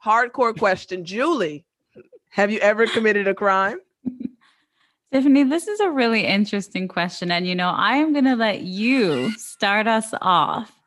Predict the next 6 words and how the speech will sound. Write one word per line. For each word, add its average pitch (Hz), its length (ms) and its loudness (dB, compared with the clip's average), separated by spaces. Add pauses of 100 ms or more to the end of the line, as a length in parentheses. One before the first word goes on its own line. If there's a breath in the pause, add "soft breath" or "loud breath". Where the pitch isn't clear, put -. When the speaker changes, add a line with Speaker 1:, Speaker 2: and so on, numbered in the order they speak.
(120)
Speaker 2:
Have 254 320 2
you 233 840 2 (160)
ever 175 320 -2
committed 160 720 -10
a 160 60 -12
crime? 151 560 -8